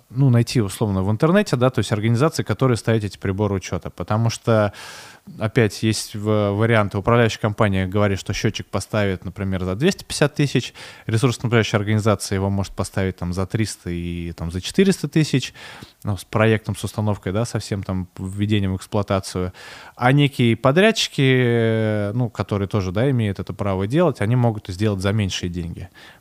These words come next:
Поэтому вот как минимум у вас есть три варианта выбора. Либо найти самим,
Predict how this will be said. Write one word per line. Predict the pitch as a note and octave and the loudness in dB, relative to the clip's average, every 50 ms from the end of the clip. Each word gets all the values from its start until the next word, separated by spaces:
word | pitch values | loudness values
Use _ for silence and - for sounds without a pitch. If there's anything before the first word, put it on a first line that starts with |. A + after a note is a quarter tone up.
| _ | _
Поэтому | - B2 C3+ C#3 - D3 C#3 C3 | 2 4 4 4 4 4 4 4
вот | B2 C3 B2+ - _ - - - | 4 2 0 -2 _ -20 -10 -8
как | - A#2 - D3+ | -8 -2 0 2
минимум | C3+ B2 A#2 A2+ | 2 4 2 2
у | |
вас | A2 - - - - _ - | 0 -2 -4 -8 -10 _ -2
есть | B2 A#2 A2 - - - | 0 0 0 0 -2 -4
три | - A2+ A#2+ | 0 2 2
варианта | A2 G#2 G#2+ G#2 G2 G2 G2 - C3 | 2 4 4 2 2 2 0 0 2
выбора. | E3 A3+ A3 F#3 F3+ E3 D#3 C#3+ - - | 2 2 4 4 4 4 4 2 0 -2
Либо | A2+ A#2 A2+ A2+ G#2 | -2 -2 0 0 0
найти | G#2+ G#2+ - - A2 | 0 0 -2 -2 -4
самим, | - - C3 C#3+ F#3 A3+ A#3 A3+ | 0 2 4 4 4 4 4 2